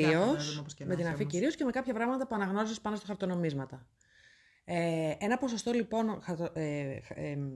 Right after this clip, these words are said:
Speaker 1: χρημάτων που θα παίρναμε και ήταν πλαστά, το χρεωνόμασταν εμείς.
Speaker 2: Αλήθεια;
Speaker 1: Ναι.
Speaker 2: Έτσι
Speaker 1: Όχι,
Speaker 2: είναι
Speaker 1: συγγνώμη,
Speaker 2: γενικά;
Speaker 1: ψέματα. Όχι, ε, όχι στη δικιά μου την εταιρεία, στη διπλανή εταιρεία. Ήμασταν
Speaker 2: Οκ.
Speaker 1: δύο εταιρείες τότε.
Speaker 2: Α, α.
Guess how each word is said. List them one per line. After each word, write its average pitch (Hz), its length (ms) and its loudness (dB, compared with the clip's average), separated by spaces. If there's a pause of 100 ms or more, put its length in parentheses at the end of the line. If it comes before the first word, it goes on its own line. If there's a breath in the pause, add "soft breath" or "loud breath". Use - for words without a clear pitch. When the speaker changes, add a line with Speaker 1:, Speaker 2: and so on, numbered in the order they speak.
Speaker 1:
χρημάτων 165 640 0
που 160 140 -4
θα 160 200 -2
παίρναμε 156 720 0
και 160 100 -2
ήταν 185 240 0
πλαστά, 165 480 -2
το 247 60 -8
χρεωνόμασταν 247 500 2
εμείς. 214 420 2 (440)
Speaker 2:
Αλήθεια; 202 880 6
Speaker 1:
Ναι. 156 220 2 (360)
Speaker 2:
Έτσι 196 180 8
Speaker 1:
Όχι, - 120 8
Speaker 2:
είναι 233 100 6
Speaker 1:
συγγνώμη, 247 340 6
Speaker 2:
γενικά; 160 280 4
Speaker 1:
ψέματα. 185 460 0
Όχι, 214 320 0
ε, 196 100 -2
όχι 208 300 0
στη 190 120 2
δικιά 170 180 0
μου 160 60 0
την 165 100 -2
εταιρεία, 165 220 2
στη 226 120 -4
διπλανή 220 380 4
εταιρεία. 135 360 0
Ήμασταν 185 240 0
Speaker 2:
Οκ. 185 60 2
Speaker 1:
δύο 202 100 6
εταιρείες 151 380 4
τότε. 151 200 -4
Speaker 2:
Α, - 20 2
α. 160 140 -2